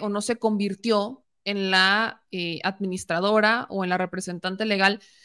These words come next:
de esta empresa de Xóchitl Gálvez, de la cual todavía tenemos duda de los porcentajes, porque no sabemos si se puede tener una sociedad con un ciento treinta por ciento, pero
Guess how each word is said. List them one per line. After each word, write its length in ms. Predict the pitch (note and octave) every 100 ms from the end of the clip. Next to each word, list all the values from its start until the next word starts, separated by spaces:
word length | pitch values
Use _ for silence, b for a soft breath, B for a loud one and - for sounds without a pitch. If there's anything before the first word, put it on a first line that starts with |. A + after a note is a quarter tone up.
| b
de 220 | - G3 G3
esta 360 | G3+ A3+ G#3+
empresa 680 | G3+ G3+ B3 C4 B3+ G3+ G#3+
de 120 | - F#3
Xóchitl 340 | F#3+ - G#3+
Gálvez, 340 | A3 G#3 A3+
de 80 | G#3+
la 120 | E3
cual 180 | F#3 F#3+
todavía 260 | F#3+ G3 F#3
tenemos 380 | - F#3 F#3 F#3+
duda 160 | G#3+
de 60 | G3
los 160 | F#3
porcentajes, 580 | - F3+ F#3 G3 C4+ A3+
porque 200 | - F#3
no 100 | F3+
sabemos 360 | F#3 F#3 F#3 F#3
si 220 | - -
se 160 | - E3+
puede 280 | - F#3+ F3+
tener 260 | F#3+ F#3
una 160 | F#3 F3+
sociedad 240 | F3 F#3
con 180 | F#3 F3
un 80 | F3+
ciento 240 | F#3+ F#3
treinta 260 | F3 F3+ G3
por 120 | A#3
ciento, 280 | C#4+ D4 G4
pero 200 | G3